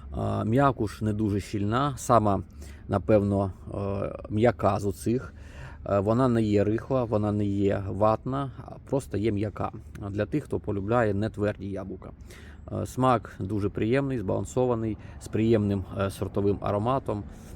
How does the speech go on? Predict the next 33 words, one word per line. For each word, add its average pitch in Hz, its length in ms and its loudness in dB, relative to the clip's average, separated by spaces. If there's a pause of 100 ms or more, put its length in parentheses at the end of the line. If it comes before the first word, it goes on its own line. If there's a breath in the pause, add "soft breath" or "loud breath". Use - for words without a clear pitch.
(140 loud breath)
Ну, 135 100 -2
класно, 104 460 0 (160)
мені 117 180 0
подобаються 95 560 2
всі 110 240 -2
ці - 120 -8
сорти. 110 580 -2 (1120 loud breath)
І 110 140 0 (120)
у, 113 300 2
у 110 100 2
цих 117 240 2
всіх - 220 -2
сортів, - 680 -2
е, 98 160 -2
смак 120 500 -2 (240)
зовсім 107 420 -2
різний. 98 400 -6 (580 loud breath)
Тобто 98 160 0
їх - 260 -4
навіть 104 220 2
зрівнювати 101 520 -2
не 104 120 -2
можна. 101 380 -4 (520 loud breath)
Тільки 117 260 0
хто, - 180 2
от, 107 140 4
наприклад, 101 420 -4
полюбляє 107 400 4
солодкі 101 400 0
яблука, 98 400 -6 (320)
Golden 98 460 4
Delicious. 101 480 -6
Але 107 420 8